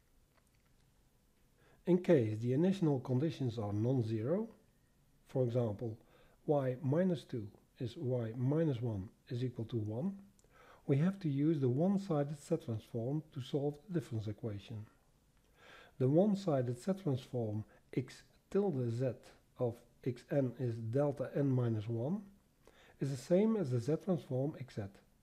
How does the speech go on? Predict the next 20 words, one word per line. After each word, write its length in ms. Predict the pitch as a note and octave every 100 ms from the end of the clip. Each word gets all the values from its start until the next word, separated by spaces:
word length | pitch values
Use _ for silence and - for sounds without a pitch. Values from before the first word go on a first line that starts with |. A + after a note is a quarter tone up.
| _
which 200 | C#3+ C3
is 120 | A#2+
equal 340 | C#3 D#3+ F3 E3+
to 240 | E3+ B2
Z 180 | G#2 D3 D#3 - _
to 80 | -
the 80 | A#2
power 320 | - B2 A#2+
minus 380 | A#2+ A2+ A2+ G#2+
one. 160 | F#2 F#2 _ _ _ _ _ _ _ _ - - - - - -
Using 360 | E3 F3 F3
this, 440 | E3+ D#3+ - - -
together 360 | A#2+ G#2+ C3 F3
with 180 | C3+ B2+
the 60 |
shift 360 | A2+ F#3 F#3 -
property 360 | B2+ A2+ - A2
of 140 | A2
the 60 | A2+
one-sided 640 | B2 D#3 C3 B2+ G#2+ G#2